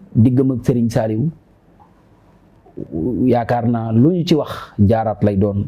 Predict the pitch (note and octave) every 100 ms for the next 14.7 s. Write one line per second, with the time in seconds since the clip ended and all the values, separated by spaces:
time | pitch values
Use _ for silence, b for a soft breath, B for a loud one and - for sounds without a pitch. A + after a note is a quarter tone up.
0 | - G2+ G#2+ A2 A2 G#2+ A2 E3 G3+ A3
1 | B B B - - _ - - - _
2 | - - - _ _ _ _ _ _ -
3 | G#2+ A2+ A2+ A2 A2 - _ _ _ -
4 | A#2+ - G#2 A2 E3+ - _ - G#2+ A2+
5 | A2 A2 G#2 G2 - - - _ _ _
6 | _ _ _ b b b b - G2 F#2+
7 | - - - - - _ _ _ _ _
8 | - G2 G#2+ G2+ A2+ A2+ A2 - - -
9 | A2+ A2+ A#2+ A2+ A#2 B2 A#2 B2 A#2+ C3
10 | G3 - - G#2+ C3 - A#2+ A#2 A2+ A2+
11 | A2+ G#2+ F2+ - _ _ _ _ _ _
12 | - - A#2 - C3 G2+ F#2+ - _ _
13 | _ b b b - G#2+ A2+ A#2 A#2 A2+
14 | A2 G2+ B2+ G#2+ G2+ G2 F#2